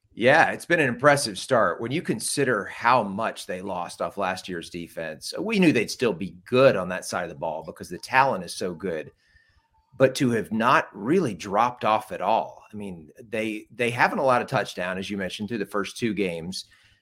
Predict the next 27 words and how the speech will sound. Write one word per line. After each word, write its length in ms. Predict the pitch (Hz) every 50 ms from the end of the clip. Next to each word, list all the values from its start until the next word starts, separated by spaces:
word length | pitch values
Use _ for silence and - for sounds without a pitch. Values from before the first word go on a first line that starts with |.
| _ _ -
South 280 | - 170 175 190 190
Carolina 380 | - 202 190 175 151 147 151 151
is 80 | 143
gonna 160 | 147 160 147 143
test 380 | 147 - 135 117 110 - -
that 200 | 98 87 92 -
because 280 | - 139 - 120 120 -
South 260 | 135 120 117 120 120
Carolina, 680 | - - 123 120 113 110 113 113 113 113 113 110 110 107 _ -
you 180 | 143 143 143 120
know, 140 | 110 107 123
is 120 | 131 -
capable 420 | - - 147 143 135 - 127 120 110
of 80 | 92
making 360 | 110 113 113 - - 110 101
big 280 | 87 - 117 107 92 -
plays 460 | - 110 107 107 104 104 101 92 -
in 80 | 101 92
the 60 | 90
passing 440 | - 104 95 92 92 - - 101 92
game 400 | 87 95 92 95 95 92 95 95
at, 160 | 85 82 -
you 80 | 107 104
know, 80 | 87
at 60 | - -
any 220 | 143 131 123 110
point. 480 | - _ - 120 123 120 107 95 92